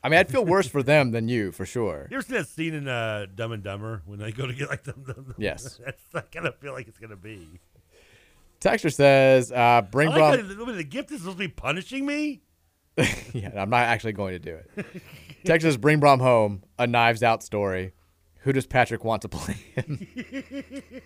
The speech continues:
Speaker 1: Uh, Texter says, "That was the worst interrogation I've ever seen via the cameras. Trevor didn't even attempt to go full bad cop against Patrick,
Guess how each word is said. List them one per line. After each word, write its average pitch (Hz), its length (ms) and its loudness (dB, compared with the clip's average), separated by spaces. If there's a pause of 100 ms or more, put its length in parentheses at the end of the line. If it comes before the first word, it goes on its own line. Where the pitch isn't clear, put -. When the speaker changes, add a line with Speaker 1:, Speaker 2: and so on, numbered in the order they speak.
(3250)
Speaker 1:
Uh, 139 440 8 (420)
Texter 165 320 2
says, 139 280 2
"That 143 140 6
was 147 120 4
the 139 100 2
worst 135 280 2
interrogation 123 640 2
I've 107 120 0
ever 104 200 -2
seen 120 400 -4
via 110 160 0
the 98 80 -4
cameras. 110 520 -2
Trevor 120 280 0
didn't 120 200 -2
even 107 160 -4
attempt 107 300 -4
to - 60 -10
go 110 140 0
full 117 240 -2
bad 107 300 0
cop 107 200 -2
against 107 260 -6
Patrick, 107 500 -4